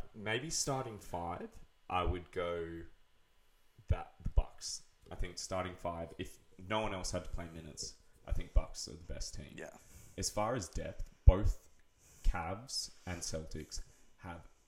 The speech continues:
Speaker 1: absurd depth.
Speaker 2: Well, let's talk about the Cavs because I have resolved my internal conflict of hatred for the Cavs after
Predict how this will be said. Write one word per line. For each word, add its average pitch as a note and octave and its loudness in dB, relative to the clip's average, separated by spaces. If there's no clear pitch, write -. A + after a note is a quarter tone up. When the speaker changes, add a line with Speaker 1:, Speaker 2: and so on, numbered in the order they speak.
Speaker 1:
absurd D#2 -2
depth. - -14
Speaker 2:
Well, A#2+ 6
let's D3 8
talk F#3 4
about F#3+ 12
the C#3+ 6
Cavs F2+ 6
because F2+ 0
I F2+ 8
have B2+ 4
resolved C3 8
my D#3 8
internal B2 2
conflict G#2 -2
of F#2 -4
hatred F#2 -4
for - -14
the - -10
Cavs F2+ -4
after F2+ -2